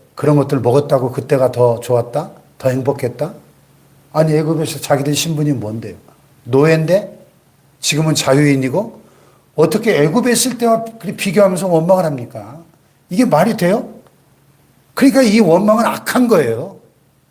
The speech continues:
이거는 하나님의 은혜를 송두리째 짓밟아버리는 너무 악한 거예요, 이 원망은. 예? 노예에서 해방되고 출애굽해서 이 광야 여기까지 오는 동안에 얼마나 많은 기적을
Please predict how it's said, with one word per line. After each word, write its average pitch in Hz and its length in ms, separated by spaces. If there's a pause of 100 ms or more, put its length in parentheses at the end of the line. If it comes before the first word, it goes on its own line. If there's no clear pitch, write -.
(340)
이거는 226 240
하나님의 247 440
은혜를 220 340
송두리째 269 880 (340)
짓밟아버리는 175 1040 (520)
너무 233 260
악한 180 420
거예요, 113 300
이 101 80
원망은. 98 420 (1300)
예? 113 120 (1400)
노예에서 220 960 (100)
해방되고 175 800 (200)
출애굽해서 151 760 (400)
이 208 460 (400)
광야 202 460
여기까지 185 800
오는 175 260
동안에 165 260
얼마나 294 840
많은 214 440
기적을 170 560